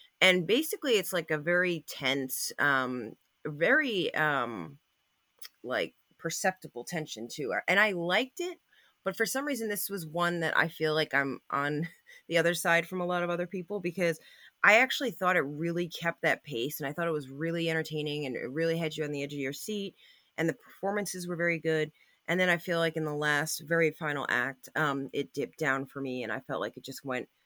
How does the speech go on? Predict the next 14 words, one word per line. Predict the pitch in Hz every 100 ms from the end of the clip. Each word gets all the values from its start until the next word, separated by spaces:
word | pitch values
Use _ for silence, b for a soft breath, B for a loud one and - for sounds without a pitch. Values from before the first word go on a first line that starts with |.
| _ -
a |
little | 156 147
too | - 175
far, | 165 151 143
and | 139
it | 120
kind | 147 127
of, | 147 - _ -
kind | 170 143
of |
lost | 135 131 135 -
its | 127 -
steam | - 143 143 139
there. | 127 123 127